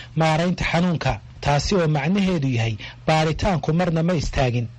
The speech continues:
Mid ka mid a waxyaabaha muhiimka u ahaa in tirada kiisasku ay hoos u dhacaan waxa weeye, ayuu yidhi, shaqaalaha caafimaadka bulshada oo badankoodu dumar yihiin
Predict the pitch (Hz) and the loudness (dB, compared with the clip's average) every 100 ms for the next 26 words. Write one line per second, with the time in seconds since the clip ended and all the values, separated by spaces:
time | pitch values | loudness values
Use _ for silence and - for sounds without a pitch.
0 | - 143 170 160 170 175 151 - 151 156 | -6 -2 0 2 2 2 0 0 0 0
1 | 175 165 156 170 185 143 170 185 120 120 | 0 0 0 0 0 0 0 0 0 -2
2 | 131 170 143 - 165 185 170 160 147 190 | 0 -2 -2 0 0 2 0 0 0 0
3 | - 170 156 151 190 185 170 151 165 165 | 0 0 2 0 0 0 0 0 0 0
4 | 185 185 185 165 160 156 190 190 135 120 | 0 0 0 2 0 0 0 0 0 -2
5 | 101 - - - 143 - 160 196 170 156 | -4 -10 -14 -4 -2 2 2 2 2 0
6 | 156 170 185 160 - 139 147 - 196 131 | 0 0 2 0 0 0 0 0 0 0
7 | 143 143 196 180 147 190 156 151 196 180 | 0 2 2 2 0 0 0 2 2 2
8 | 160 151 196 170 | 2 0 2 0